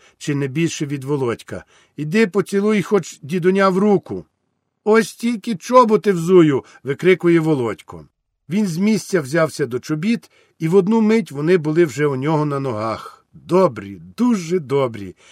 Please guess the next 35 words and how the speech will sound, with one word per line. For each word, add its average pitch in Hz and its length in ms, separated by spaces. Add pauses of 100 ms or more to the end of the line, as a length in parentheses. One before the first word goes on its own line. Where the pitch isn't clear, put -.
(300)
Ніде 180 360
не 127 120
тиснуть, 165 680
і 143 80
такі 165 280
гарні, 143 520
ні. 175 360 (180)
Таких 220 440
гарних 226 420
чобіт 202 560 (140)
він 180 180
ще, 160 560
мабуть, 139 460
і 131 100
не 135 120
бачив. 90 460 (300)
Поцілував 214 580
гарно 165 360
дідуня 127 480
в 98 80
руку, 175 540 (140)
дідуню 160 500
сказали: 110 680 (320)
"Носи 151 420
на 160 140
здоров'я 98 720 (120)
і 180 120
проходжується 135 960
гордо, 190 800
що - 240
до 110 140
нього 220 320
тепер 170 480
не 110 240
підходь". 90 720